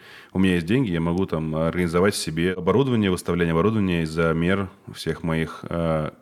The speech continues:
подчиненных, либо друзей, неважно, там, кто побегут, чтобы это все было серьезно, не просто мы побегали с утра по району, а чтобы это было с стартом, с финишем, с, э, отметками по времени и потом выставленными результатами официальными.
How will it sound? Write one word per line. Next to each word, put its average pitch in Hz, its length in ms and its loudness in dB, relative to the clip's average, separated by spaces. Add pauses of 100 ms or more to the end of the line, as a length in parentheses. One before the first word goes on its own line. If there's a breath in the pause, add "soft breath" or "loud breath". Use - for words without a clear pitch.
подчиненных, 95 600 0
либо 90 220 2
друзей, 87 320 2
неважно, 78 420 -2
там, 73 160 -10
кто 90 160 -4
побегут, 87 440 -2 (100)
чтобы 82 340 -2
это 85 120 0
все - 180 -4
было 82 260 0
серьезно, 98 460 2
не 78 100 -2
просто - 280 -2
мы 76 60 -6
побегали 80 480 -2 (360 loud breath)
с - 100 -14
утра 80 360 -2 (480 loud breath)
по 82 80 -2
району, 82 400 2
а 71 80 -6
чтобы 85 220 -4
это 80 100 -6
было 78 540 0
с - 440 -8 (220)
стартом, 87 520 0
с - 60 -16
финишем, 85 640 -2
с, - 340 -14
э, 78 380 -6 (440 loud breath)
отметками 78 600 -2
по 76 140 -4
времени 80 460 0
и 73 40 -8
потом 82 380 -4
выставленными 85 480 -2
результатами 73 500 -6
официальными. - 540 -10